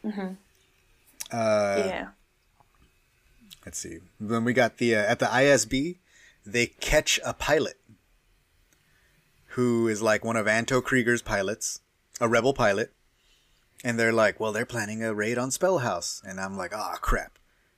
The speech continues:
Speaker 2: 'Cause that's, you know, in the last episode, that's what, what's his name is trying to convince Saw Gerrera to help with. Uh, Luthen.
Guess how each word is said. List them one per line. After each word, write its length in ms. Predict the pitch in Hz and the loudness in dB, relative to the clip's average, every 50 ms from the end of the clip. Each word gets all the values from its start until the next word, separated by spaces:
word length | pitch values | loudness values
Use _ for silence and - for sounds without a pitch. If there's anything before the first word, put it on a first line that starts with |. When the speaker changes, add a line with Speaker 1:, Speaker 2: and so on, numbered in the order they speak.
| _ _ - | _ _ -8
Speaker 2:
'Cause 140 | 117 107 | -4 0
that's, 380 | 107 110 104 101 - - - - 127 | 2 4 4 4 2 0 -2 -2 0
you 120 | 127 127 120 | 0 2 4
know, 100 | 110 110 | 2 2
in 60 | 104 | 4
the 80 | 117 | 4
last 260 | 117 113 117 110 - 139 | 4 4 4 4 2 0
episode, 440 | 123 117 107 - 131 113 110 104 | 0 2 2 2 2 2 2 2
that's 240 | 110 107 104 - - 110 | 0 0 0 -2 -2 -4
what, 200 | 110 104 101 _ _ _ _ _ _ - | -4 -4 -4 _ _ _ _ _ _ -8
what's 220 | 120 113 - - | -8 -6 -6 -6
his 100 | 107 104 | -8 -6
name 220 | 107 104 101 101 104 | -6 -6 -6 -4 -6
is 80 | 101 | -4
trying 220 | - - 117 110 104 | -2 0 0 0 0
to 60 | 104 | -2
convince 400 | - 117 107 98 104 104 98 - | -4 -6 -4 -4 -4 -4 -2 -2
Saw 220 | - - 113 104 | 0 0 0 0
Gerrera 320 | 101 104 104 110 110 107 98 | 0 -2 0 0 0 0 0
to 60 | 98 | 0
help 220 | 101 123 127 - - | 0 0 0 0 -2
with. 240 | 98 101 - - _ _ _ _ _ _ _ _ _ _ _ _ _ _ _ _ _ _ _ _ _ _ _ _ _ _ _ _ _ _ _ _ _ _ _ - - | -10 -16 -18 -20 _ _ _ _ _ _ _ _ _ _ _ _ _ _ _ _ _ _ _ _ _ _ _ _ _ _ _ _ _ _ _ _ _ _ _ -12 -8
Uh, 220 | 113 107 95 90 | -6 -4 -4 -4
Luthen. 360 | 92 113 131 123 - 101 87 | -2 -2 -2 -2 -2 -4 -8